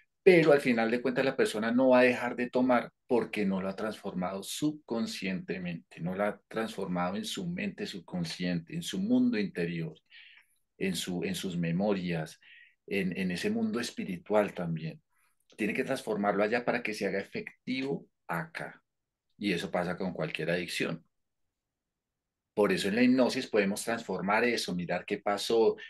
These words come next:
llegar a, a, "Ah, es que esta persona es alcohólica porque nunca recibió afecto". Ah, bueno, entonces vamos a sanar ese afecto. Entonces, cuando vamos,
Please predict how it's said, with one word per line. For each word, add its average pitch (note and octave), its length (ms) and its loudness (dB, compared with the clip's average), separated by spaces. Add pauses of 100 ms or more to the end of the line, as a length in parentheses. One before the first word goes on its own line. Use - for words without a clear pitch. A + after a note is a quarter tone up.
(140)
llegar F2+ 400 2
a, G#2 240 6
a, G#2+ 580 4
"Ah, G#2+ 60 2
es F#2 200 -4
que G#2+ 80 -6
esta A#2 240 -4
persona F#2+ 360 0
es F#2+ 80 -6
alcohólica G#2+ 540 0
porque F#2 320 -4
nunca A2 440 0
recibió G2 400 0
afecto". - 500 0 (340)
Ah, E2+ 140 -4
bueno, G#2+ 240 2
entonces F2 380 -6 (220)
vamos E2+ 500 -4
a E2+ 100 -4
sanar D#2+ 380 -4
ese E2+ 200 -8
afecto. - 500 -6 (280)
Entonces, - 200 -8
cuando B2+ 280 10
vamos, B2 420 8